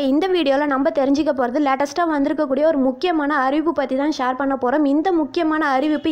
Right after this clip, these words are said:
எங்கேருந்து வந்திருக்கு, யாருக்காக இந்த ஒரு லேட்டஸ்ட் அப்டேட்டை வெளியிட்டிருக்காங்க அப்படின்ற டீட்டெயில்ஸை நம்ம இந்த வீடியோக்குள்ள போயிட்டு பார்த்து தெரிஞ்சுக்கலாம். வீடியோவை பார்த்துட்டு உங்களுக்கு இந்த வீடியோல ஏதேனும் டவுட்ஸ் இருந்துச்சு அப்படின்னாலும் உங்களுடைய கொஸ்டினை கீழே கமெண்ட் பாக்ஸ்ல கமெண்ட் பண்ணுங்க. நம்ம அதற்கு உடனே ரிப்ளை பண்றோம்.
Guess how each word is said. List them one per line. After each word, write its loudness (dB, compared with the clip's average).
எங்கேருந்து 0
வந்திருக்கு, -2
யாருக்காக 2
இந்த 0
ஒரு 0
லேட்டஸ்ட் -4
அப்டேட்டை 0
வெளியிட்டிருக்காங்க 0
அப்படின்ற 0
டீட்டெயில்ஸை -2
நம்ம 0
இந்த -2
வீடியோக்குள்ள -2
போயிட்டு -2
பார்த்து -2
தெரிஞ்சுக்கலாம். 0
வீடியோவை 2
பார்த்துட்டு 2
உங்களுக்கு 0
இந்த 0
வீடியோல 0
ஏதேனும் 2
டவுட்ஸ் -2
இருந்துச்சு 0
அப்படின்னாலும் 0
உங்களுடைய 0
கொஸ்டினை -2
கீழே -2
கமெண்ட் 0
பாக்ஸ்ல -4
கமெண்ட் 0
பண்ணுங்க. -2
நம்ம 0
அதற்கு -2
உடனே 2
ரிப்ளை 0
பண்றோம். -2